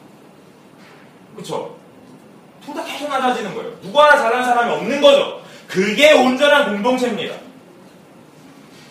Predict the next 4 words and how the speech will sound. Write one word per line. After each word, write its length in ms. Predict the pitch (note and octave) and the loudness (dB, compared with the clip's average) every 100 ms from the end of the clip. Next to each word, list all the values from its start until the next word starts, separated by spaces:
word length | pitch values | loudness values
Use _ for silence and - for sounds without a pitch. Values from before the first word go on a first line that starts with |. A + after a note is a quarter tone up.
| - - | -20 -12
여러분, 380 | B2+ D#3 D#3 - - - - - - - - - - - | -8 -6 -8 -10 -18 -20 -20 -20 -20 -20 -20 -20 -20 -16
이 160 | D#3 | -16
공동체 480 | - C#3 F3+ A3+ A3+ | -14 -12 -8 -6 -4
훈련은요, 640 | G#3 F#3+ E3+ D3+ D#3 - | -6 -6 -10 -10 -8 -8